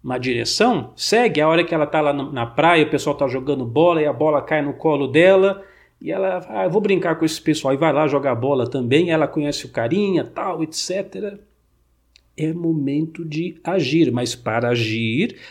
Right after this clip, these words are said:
agir obviamente de acordo com a sua sabedoria interior,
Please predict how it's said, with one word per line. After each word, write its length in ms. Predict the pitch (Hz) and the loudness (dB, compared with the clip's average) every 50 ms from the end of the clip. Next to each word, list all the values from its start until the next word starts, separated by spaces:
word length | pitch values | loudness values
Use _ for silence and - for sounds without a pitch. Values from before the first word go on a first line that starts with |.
| - - | -8 -4
agir 340 | 113 117 110 110 110 110 | -2 -2 -2 -2 -2 -2
obviamente 840 | 127 120 123 117 131 147 147 123 113 117 127 123 - - 254 - - _ _ - | -2 -2 -4 -2 -2 -2 0 0 -2 -2 -2 -4 -4 -6 -6 -8 -14 _ _ -10
de 140 | 135 113 135 | -4 -4 -4
acordo 560 | 127 120 - - 123 120 120 131 156 175 185 | -4 -4 -6 -4 -2 0 0 0 0 -2 -4
com 160 | - - 175 | -2 -2 -2
a 80 | 180 175 | -2 -2
sua 580 | 175 - - - 143 131 139 156 175 185 - - _ _ _ | -4 -6 -6 -4 -4 -2 0 0 -2 -2 -4 -12 _ _ _
sabedoria 1000 | - - - - - - - 170 180 170 156 170 175 160 165 165 165 170 175 185 | -10 -8 -6 -4 -4 -2 -4 -4 -4 -4 0 0 0 2 4 2 2 2 2 -2
interior, 520 | 160 170 196 196 190 165 139 156 160 160 | -2 0 0 0 0 2 2 0 0 -2